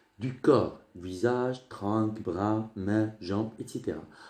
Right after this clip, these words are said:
On parle aussi des vêtements, les parties qui ne seraient pas humains, leur rôle, leur utilité, leur texture,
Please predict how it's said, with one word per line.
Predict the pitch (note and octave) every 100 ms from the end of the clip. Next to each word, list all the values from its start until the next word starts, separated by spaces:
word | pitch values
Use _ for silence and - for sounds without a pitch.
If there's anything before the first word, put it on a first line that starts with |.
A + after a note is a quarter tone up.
| - -
On |
parle | E3 C#3 G#2+
aussi | G2+ -
des | E2+ F2+
vêtements, | A2 A#2 D3 D#3+ E3
les | D#3+ B2+
parties | A2 A2+ A2+ D3+
qui | - B2
ne | A#2+ A#2+ A2+
seraient | - - - - D3 A2+ G#2+ - - -
pas | D#3 - - _ _ _ _
humains, | A#2 G2 G#2 G#2+ - _ _ - - _ -
leur | G#2 G#2+ G#2+ G#2+ G#2+ A2+ G#2+ - -
rôle, | F2+ G2+ G2+ G#2+ A2 A2 -
leur | A2+ A#2+ A#2 -
utilité, | A2+ A2+ A2+ A#2 A2+ A#2+ B2 B2 -
leur | A2 A#2+ A#2+ - - _
texture, | D3 - - C#3 C#3+ D3+ D3+